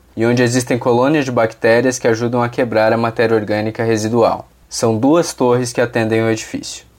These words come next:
Na base das torres verdes, a água se acumula em uma lâmina d'água de aproximadamente onze centímetros de espessura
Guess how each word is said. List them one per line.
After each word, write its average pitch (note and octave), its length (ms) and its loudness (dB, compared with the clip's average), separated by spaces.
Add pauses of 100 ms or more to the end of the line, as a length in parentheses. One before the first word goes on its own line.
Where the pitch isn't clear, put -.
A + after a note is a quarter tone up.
(120)
Na B2 160 2
base D3 380 0
das A#2+ 180 0
torres A2+ 320 -4
verdes, A#2 420 0
a A2+ 120 4
água B2 180 2
se A#2+ 140 -4
acumula B2 500 -2
em B2 60 0
uma A#2+ 160 2
lâmina B2+ 440 2
d'água G#2+ 460 2
de F#2 80 -8
aproximadamente A#2+ 800 -4
onze D3 240 0
centímetros A#2 720 -2
de G#2+ 60 -2
espessura A#2+ 720 0